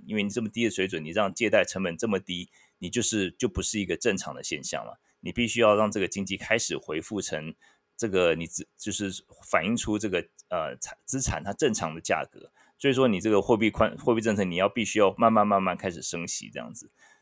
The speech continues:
但是这个并不是日本央行的想法。那我们就看到说这二十年里面，日本就是有所谓的流动性陷阱，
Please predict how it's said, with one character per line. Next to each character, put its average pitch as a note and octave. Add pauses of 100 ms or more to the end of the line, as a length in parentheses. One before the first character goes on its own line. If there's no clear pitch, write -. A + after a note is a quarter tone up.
但 G#2+
是 G#2+
这 A#2+
个 G2
并 G2+
不 F2+
是 F2+
日 G2
本 D2
央 F2
行 D2+
的 D2
想 C#2
法。 - (480)
那 E2+
我 F2
们 F2
就 F2
看 G2
到 F2+
说 F2+
这 G#2
二 A2
十 F#2+
年 F2
里 D#2+
面， F2
日 G2
本 D#2+
就 E2+
是 F#2
有 E2
所 -
谓 F2+
的 E2+
流 F2
动 F#2+
性 G2+
陷 F#2
阱， -